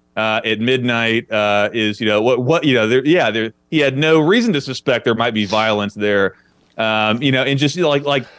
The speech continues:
that kind of thing. So, you know, you're dealing with, uh, kind of a poisoned well. You know, I, I hope that i-, if, if, if Brandon Miller ends up getting charged,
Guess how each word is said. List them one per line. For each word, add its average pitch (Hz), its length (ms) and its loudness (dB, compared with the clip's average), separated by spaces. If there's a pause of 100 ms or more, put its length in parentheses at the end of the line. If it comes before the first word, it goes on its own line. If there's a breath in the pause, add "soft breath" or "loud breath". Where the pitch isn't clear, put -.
(120)
that 160 260 0
kind 147 200 -4
of 104 80 -6
thing. 104 260 0
So, 143 280 2
you 143 100 2
know, 143 60 4
you're 139 200 2
dealing 156 420 2
with, 127 360 2 (380)
uh, 117 140 2
kind 151 200 -2
of 139 80 0
a 117 60 0
poisoned 127 500 0
well. 113 480 4
You 117 60 -2
know, 117 80 2
I, 120 280 -2
I 120 40 -2
hope 147 240 0
that 127 120 2
i-, 127 40 2
if, 120 500 -2
if, 120 240 -2
if 107 180 -2
Brandon 123 260 4
Miller 123 260 2
ends 117 140 2
up 117 120 0
getting 107 220 0
charged, 113 580 0